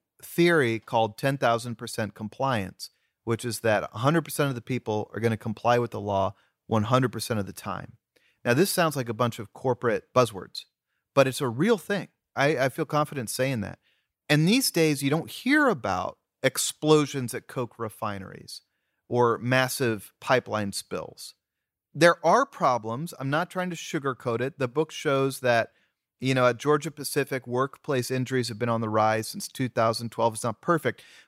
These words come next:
but they took complying with the law very, very seriously. And it wasn't just out of the idea that they're gonna be a good Samaritan.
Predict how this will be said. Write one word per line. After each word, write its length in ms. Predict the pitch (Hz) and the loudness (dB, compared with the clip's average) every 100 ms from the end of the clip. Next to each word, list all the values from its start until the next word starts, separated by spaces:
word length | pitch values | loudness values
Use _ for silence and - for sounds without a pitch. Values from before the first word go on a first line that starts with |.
| _ | _
but 140 | 151 151 | 2 2
they 120 | 147 | -2
took 580 | - 233 277 - - _ _ _ _ | -2 -2 -2 -2 -16 _ _ _ _
complying 680 | - 151 - 160 156 190 190 | 0 0 0 2 2 2 0
with 100 | 160 | -4
the 100 | 131 | -2
law 280 | 131 131 123 | 2 2 2
very, 260 | 127 151 | 0 -2
very 180 | 175 170 | 0 -2
seriously. 920 | 143 - 139 131 120 - - 98 - 120 | -4 -4 -2 0 0 -4 -6 -6 -4 -2
And 100 | 131 | 0
it 120 | 120 | 4
wasn't 400 | 151 190 202 - | 4 4 -4 -4
just 500 | 151 131 127 - - | 2 2 0 -8 -4
out 180 | 123 120 | -2 0
of 300 | 120 113 - | 0 -2 -4
the 120 | 113 98 | -6 -2
idea 380 | 117 110 127 | -4 0 0
that 140 | 117 110 | 0 -2
they're 140 | 113 | -2
gonna 180 | 117 113 | 0 -2
be 200 | 107 110 | -2 -4
a 40 | |
good 300 | 98 117 113 | -2 0 0
Samaritan. 880 | - - 104 101 101 95 - 95 113 | -2 -4 -2 0 0 -2 -8 -10 -10